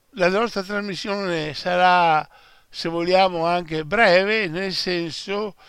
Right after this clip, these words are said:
che noi abbiamo affermato nei nostri documenti, nei nostri,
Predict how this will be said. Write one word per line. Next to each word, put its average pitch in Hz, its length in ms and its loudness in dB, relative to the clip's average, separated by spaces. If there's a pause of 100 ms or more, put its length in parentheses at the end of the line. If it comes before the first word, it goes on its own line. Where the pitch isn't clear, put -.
(440)
che 185 240 0
noi 208 240 -2
abbiamo 190 480 0
affermato 180 880 0
nei 165 180 -4
nostri 185 400 -4
documenti, 180 720 -8
nei 165 200 -4
nostri, 165 720 -6